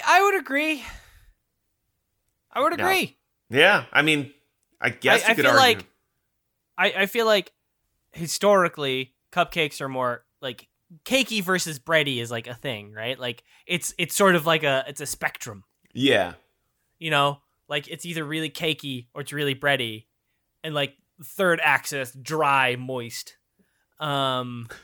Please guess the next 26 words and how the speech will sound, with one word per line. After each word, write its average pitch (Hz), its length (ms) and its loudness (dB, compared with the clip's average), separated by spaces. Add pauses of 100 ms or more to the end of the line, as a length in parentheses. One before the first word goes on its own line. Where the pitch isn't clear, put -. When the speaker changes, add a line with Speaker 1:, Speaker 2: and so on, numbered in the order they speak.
(260)
Speaker 1:
you 151 120 -8
know? 139 140 4
Speaker 2:
<laughs> 95 60 4
Yes, 95 140 -6
exactly. 104 560 2 (1080)
Speaker 1:
Uh, 120 320 -2 (120)
and 139 160 -8
then 131 140 -2
I 131 160 -6
don't 131 200 -4
know 123 220 -4
what 117 140 -4
the 117 80 -10
other, 117 360 -8 (120)
there's 165 200 -4
only 190 180 0
two 180 160 -6
axes. 101 580 -6
I 135 80 -10
can't, 151 260 -8
I 147 120 -6
haven't 139 240 -10
defined 120 320 -6
a - 20 -12
third 117 220 -8
axis. - 480 -12